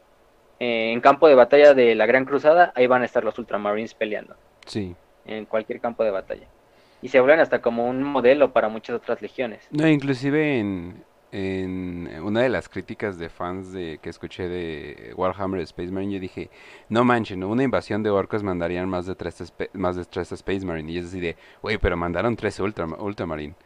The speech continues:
Speaker 2: Eso es completa, completamente distinto. O sea, tal vez esos güeyes estaban por ahí,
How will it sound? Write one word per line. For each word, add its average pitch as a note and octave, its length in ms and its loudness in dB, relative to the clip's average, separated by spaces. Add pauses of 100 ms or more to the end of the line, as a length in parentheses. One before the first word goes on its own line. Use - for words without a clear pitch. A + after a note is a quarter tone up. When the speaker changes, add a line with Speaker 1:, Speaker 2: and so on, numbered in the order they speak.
(320)
Speaker 2:
Eso F#2+ 140 -10
es G#2 80 -10
completa, G2 760 -2
completamente G#2+ 840 -2
distinto. F#2+ 560 -8
O E2 60 -8
sea, F#2 140 -6
tal F#2+ 180 0
vez A#2+ 120 -2
esos B2 160 -6
güeyes B2 280 -2
estaban A#2 260 2
por F2+ 180 -4
ahí, A2 240 0